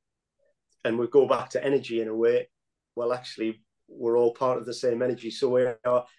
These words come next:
intimately connected with each other. But as we grow, as we experience this human,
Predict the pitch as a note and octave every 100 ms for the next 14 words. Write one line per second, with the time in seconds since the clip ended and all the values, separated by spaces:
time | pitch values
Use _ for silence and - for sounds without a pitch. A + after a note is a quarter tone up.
0 | _ E3 D#3+ C3+ B2 A#2+ A#2 B2+ C3+ C3+
1 | A#2+ A2+ A#2 A2 - A#2+ G2+ - - _
2 | B2+ C3+ B2+ A2+ B2+ A#2 B2 C3+ A2 A2+
3 | A2+ A2+ A2 - - C3 A#2+ A2 G#2+ -
4 | - - _ - B2+ - C#3+ C3 B2 A#2+
5 | A#2+